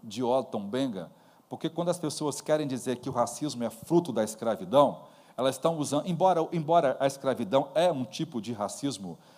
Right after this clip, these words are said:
mas o racismo moderno que nós temos tem pouco a ver com o racismo da escravidão. Ele foi criado, inventado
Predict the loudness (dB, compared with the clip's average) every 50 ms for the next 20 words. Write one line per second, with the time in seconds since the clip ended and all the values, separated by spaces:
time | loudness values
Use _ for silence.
0 | -6 -2 0 0 0 2 2 2 2 2 2 0 0 0 0 0 0 2 2 2
1 | 0 0 -2 -4 -6 -6 -4 -2 -2 -2 -2 -4 -4 -4 -4 -4 -4 -6 -8 -8
2 | -8 -8 -8 -8 -2 2 4 4 4 2 0 -2 -2 -2 -2 -2 -2 -2 -4 -6
3 | -12 -20 -20 -20 -14 -4 -2 0 0 0 0 -2 -6 -10 -20 -14 -8 -6 -2 0
4 | 2 0 0 -2 -6 -4 -2 -2 -2 0 -2 -4 -2 -2 -2 -2 -2 -4 -6 -2
5 | -2 -2 -2 -2 -4 -4 -4 -4 -2 -2 -2 -2 -2 -4 -2 -2 -2 -2 -2 -2
6 | -2 0 2 2 4 4 2 2 0 -4 -6 -6 -4 -6 -6 -6 -4 -2 0 0
7 | 0 0 -2 -6 -10